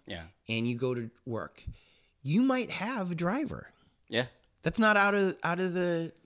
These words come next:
Speaker 2: ordinary.
Speaker 1: Yeah.
Speaker 2: And that person's getting paid, like, a dollar an hour, maybe less.
Speaker 1: Mm-hmm.
Speaker 2: And you have people who work for you, like,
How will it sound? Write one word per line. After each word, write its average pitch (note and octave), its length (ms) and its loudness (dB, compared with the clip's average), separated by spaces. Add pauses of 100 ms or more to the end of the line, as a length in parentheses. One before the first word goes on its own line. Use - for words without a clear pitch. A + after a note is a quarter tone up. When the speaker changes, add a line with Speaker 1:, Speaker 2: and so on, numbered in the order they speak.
(120)
Speaker 2:
ordinary. C3 520 -2
Speaker 1:
Yeah. D3+ 200 -2 (380)
Speaker 2:
And C3+ 260 0
that E3+ 180 -2
person's F#3 420 0
getting D3 200 -4
paid, C#3 220 -4
like, C#3 140 -4
a F#2+ 40 -8
dollar G2+ 340 -6
an A2 100 -4
hour, D3 760 0 (340)
maybe G#2 300 -4
less. C#3 560 0
Speaker 1:
Mm-hmm. G2+ 320 -6 (180)
Speaker 2:
And G#2+ 520 0
you A2 560 -4
have F2+ 360 -10
people A2 220 -8
who G2 100 -8
work D#3 240 -4
for F#3+ 160 -4
you, G#3+ 440 0
like, B2+ 260 -6